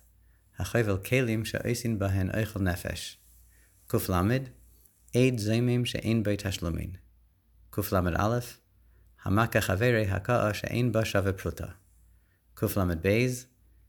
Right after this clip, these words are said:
בן סורר ומורה בעדות ראשונה. קלג, המוציא שם רע שנמצא דברי שקר.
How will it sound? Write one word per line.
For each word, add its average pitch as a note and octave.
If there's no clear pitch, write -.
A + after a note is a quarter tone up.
בן A#2+
סורר A2+
ומורה G#2
בעדות G2
ראשונה. F2
קלג, F2+
המוציא G2+
שם A#2+
רע G#2+
שנמצא A2
דברי G#2
שקר. F#2+